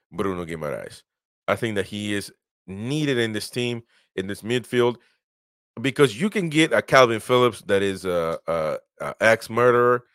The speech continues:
and then you got Joe Linton, who is a serial killer, and then you got, um, Tonali is actually one of those guys that can think the game a little bit as well, and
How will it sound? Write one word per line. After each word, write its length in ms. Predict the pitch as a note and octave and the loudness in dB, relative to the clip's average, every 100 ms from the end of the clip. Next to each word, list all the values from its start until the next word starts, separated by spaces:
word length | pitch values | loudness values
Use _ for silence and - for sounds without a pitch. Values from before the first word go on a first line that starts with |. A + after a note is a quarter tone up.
| _ _ - | _ _ -16
and 140 | F2+ | -12
then 80 | G2+ | -10
you 80 | A2+ | -2
got 340 | A#2 A2 G2 | 4 4 4
Joe 180 | G2+ A2+ | 2 2
Linton, 380 | A2 B2 A2+ A2 | 2 -2 -4 -6
who 240 | G2+ G2+ | -6 -4
is 480 | G2+ G2 F#2+ F#2 - _ _ - | -2 -2 -2 -6 -12 _ _ -16
a 80 | D#2 | -14
serial 400 | - C3+ B2+ A#2 | 0 4 6 4
killer, 460 | - C3 B2 A#2 - _ _ - | 2 2 2 2 -4 _ _ -10
and 100 | F#2+ | -8
then 100 | G#2 | -6
you 100 | G#2 | -2
got, 420 | G#2+ G#2 G2+ - | 2 4 4 2
um, 600 | F#2+ F#2+ F#2 F2+ F2 F2 E2 _ | 2 4 4 2 0 -2 -6 _
Tonali 380 | B2+ D3 G3 E3+ | 0 6 6 6
is 180 | C#3 C#3 | 4 2
actually 220 | B2+ A#2+ | 0 0
one 100 | A#2 | 0
of 60 | A2+ | 2
those 160 | A2 | 2
guys 200 | A2 G#2 | 2 0
that 80 | G2 | 0
can 180 | F#2 F#2+ | -6 -8
think 220 | - F#2+ | -8 -8
the 80 | F2 | -8
game 240 | F2+ F2 | -8 -8
a 20 | E2+ | -8
little 220 | E2 D#2 | -8 -6
bit 120 | D#2+ | -8
as 120 | D2+ | -8
well, 220 | E2 D#2+ - | -6 -6 -6
and 160 | F2 | -8